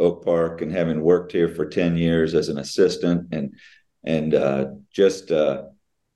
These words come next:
to, to see, you know, old, old timers like Jerry Cruz and, uh, you know, who, who are just tickled pink that, that we're winning and they're enjoying it. And, and so, you know, that's,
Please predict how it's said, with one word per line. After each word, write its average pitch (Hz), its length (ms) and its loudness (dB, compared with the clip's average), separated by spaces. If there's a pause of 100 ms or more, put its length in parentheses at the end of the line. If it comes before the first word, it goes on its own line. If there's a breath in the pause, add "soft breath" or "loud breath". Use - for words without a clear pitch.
(100)
to, 87 280 2
to 95 120 -2
see, 98 560 -2 (240)
you 85 160 -2
know, 76 200 -4 (180)
old, 92 440 -2 (760)
old 110 300 2
timers 98 500 0
like 87 220 0
Jerry 92 280 2
Cruz 92 840 -2 (360)
and, 73 460 -8
uh, 76 40 -4
you 80 220 -2
know, 82 200 2
who, 80 500 0
who 82 220 2
are 76 120 2
just 82 420 -2
tickled 85 460 0
pink 90 340 -2
that, 85 280 0
that 80 120 0
we're 80 200 0
winning 87 480 0
and 78 100 -2
they're 82 180 0
enjoying 85 440 0
it. 82 300 -2
And, 76 360 -8
and 76 220 -10
so, - 160 -4
you 87 80 0
know, 82 80 2
that's, - 300 2